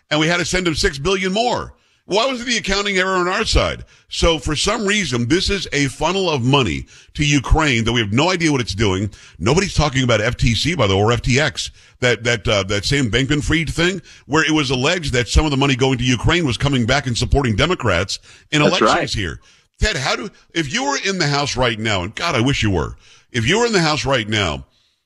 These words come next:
Speaker 1: what would you do to oversee this? Because you do have oversight. The House has the purse strings. If we can't account for the billions going to Ukraine,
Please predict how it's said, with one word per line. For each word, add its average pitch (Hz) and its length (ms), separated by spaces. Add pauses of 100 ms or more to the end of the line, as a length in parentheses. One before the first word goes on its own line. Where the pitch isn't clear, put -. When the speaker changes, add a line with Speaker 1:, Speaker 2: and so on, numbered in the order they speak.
(260)
Speaker 1:
what 202 180
would 285 160
you 254 40
do 214 140
to 180 120
oversee 151 500
this? 73 480
Because 147 340
you 143 80
do 196 140
have 170 120
oversight. 143 540 (280)
The 117 100
House 165 220
has 139 180
the 110 80
purse 180 240
strings. 98 440 (320)
If 156 200
we 220 160
can't 190 240
account 156 340
for 147 120
the 127 100
billions 147 400
going 139 240
to 131 80
Ukraine, 113 640